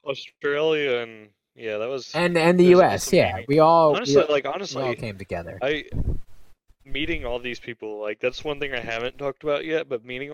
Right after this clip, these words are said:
Speaker 1: all these people that I've seen usernames and real names and heard on podcasts and all that, it's super cool. And, like, I don't know, it's, it's kinda like meeting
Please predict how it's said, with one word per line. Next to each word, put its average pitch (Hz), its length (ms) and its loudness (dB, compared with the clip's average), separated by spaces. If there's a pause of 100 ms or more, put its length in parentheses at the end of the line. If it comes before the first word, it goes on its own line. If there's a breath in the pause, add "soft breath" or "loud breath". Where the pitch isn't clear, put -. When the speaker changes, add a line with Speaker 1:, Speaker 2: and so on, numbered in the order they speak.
Speaker 1:
all 151 120 -4
these 143 160 -8
people 127 320 -6
that 117 140 2
I've 110 220 -8 (440 soft breath)
seen 127 680 -10
usernames 117 960 -10
and 110 500 -10 (120)
real 113 400 -6
names 107 540 -8
and 104 800 -10 (360)
heard 127 220 -8
on 117 200 -6
podcasts 110 580 -6
and 104 80 -14
all 110 120 -12
that, 107 260 -2 (760 soft breath)
it's 123 200 -10
super 208 340 -6
cool. 147 580 -6
And, 127 460 -4
like, 123 360 -2 (720)
I 127 60 -8
don't 151 100 -4
know, 123 200 -2
it's, - 320 -10 (1120 loud breath)
it's 139 220 -10
kinda 160 180 -6
like 151 380 -4 (680)
meeting 120 720 -10